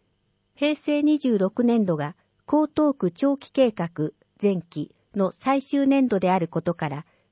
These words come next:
その総仕上げとして、豊洲シビックセンターや豊洲西小学校の整備を実施するなど、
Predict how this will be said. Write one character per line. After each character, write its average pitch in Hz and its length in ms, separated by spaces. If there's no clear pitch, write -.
そ 240 180
の 254 140
総 285 280
仕 294 160
上 269 100
げ 196 100
と 165 160
し - 160
て、 - 180
豊 277 200
洲 277 140
シ 277 120
ビ 277 140
ッ - 40
ク - 100
セ 285 200
ン 262 60
タ 202 220
ー 175 80
や 151 200
豊 262 200
洲 277 120
西 262 280
小 269 260
学 262 240
校 202 200
の 165 120
整 262 260
備 202 160
を 160 80
実 175 340
施 - 20
す 208 120
る 196 100
な 151 140
ど、 135 200